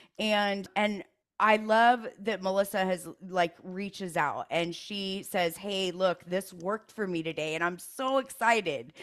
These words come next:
you know, that, you know, I realized what I was doing in that moment.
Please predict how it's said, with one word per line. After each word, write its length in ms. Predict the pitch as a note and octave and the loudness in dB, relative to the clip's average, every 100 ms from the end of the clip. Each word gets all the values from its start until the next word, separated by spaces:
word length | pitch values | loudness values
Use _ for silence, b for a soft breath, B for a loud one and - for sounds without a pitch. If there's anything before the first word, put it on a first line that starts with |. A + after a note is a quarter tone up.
| B B | B B
you 160 | A3+ G#3+ | -2 4
know, 340 | F#3+ F#3 F#3+ | 6 8 6
that, 300 | F#3+ F#3+ F3 - B B | 8 8 6 2 B B
you 80 | A3+ | 2
know, 80 | G#3+ | 8
I 120 | F#3+ | 8
realized 840 | G3+ G3+ B3 B3+ B3+ G#3 F3+ F3 - | 6 4 6 8 10 8 8 4 -2
what 300 | F3 F#3 G3 | -2 2 4
I 80 | |
was 200 | G3 F#3 | 4 2
doing 360 | - G3+ G#3 F#3 | -4 -6 -4 -2
in 100 | F3 | 0
that 180 | F3 D#3 | 0 0
moment. 640 | E3 E3+ A#3 B3 E3 D#3+ | 0 0 2 2 0 -2